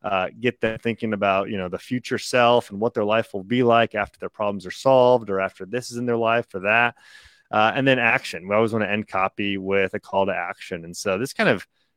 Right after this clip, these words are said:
you know, I still write this stuff out. I don't really anymore, but,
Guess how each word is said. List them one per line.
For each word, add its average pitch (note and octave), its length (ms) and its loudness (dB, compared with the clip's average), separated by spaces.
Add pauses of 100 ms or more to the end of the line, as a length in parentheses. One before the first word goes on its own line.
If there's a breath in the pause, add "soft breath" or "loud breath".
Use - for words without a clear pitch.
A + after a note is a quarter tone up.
you C3+ 80 0
know, A2 200 2 (380)
I D3 80 -4
still C#3 200 4
write G2+ 200 2
this G2 120 -6
stuff - 260 -4
out. G2+ 320 -2 (440)
I A2+ 100 2
don't G#2+ 220 0
really F#2 160 -4
anymore, F2+ 400 -4
but, F2+ 260 -2